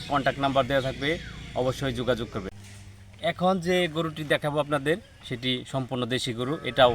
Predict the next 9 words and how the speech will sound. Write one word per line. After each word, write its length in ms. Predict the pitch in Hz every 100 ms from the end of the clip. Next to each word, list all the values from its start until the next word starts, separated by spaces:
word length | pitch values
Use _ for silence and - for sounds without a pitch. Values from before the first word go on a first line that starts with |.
| - - - -
মির্জাপুর 420 | 120 120 123 113 110 -
কহেলা 280 | 123 117 120 107
গ্রামে। 260 | 117 117 165 - - - - - - - - -
চলেন 220 | 117 107 104
দেখি, 220 | - 98 - - - - - - - - - - - - - - - - - - - - - - - - - - - - - - - - - - - - -
দেখুন 260 | 117 113 135 165 - - - 113
এই 80 | 104 - - -
ষাঁড় 180 | 113 107
গরু, 160 | 110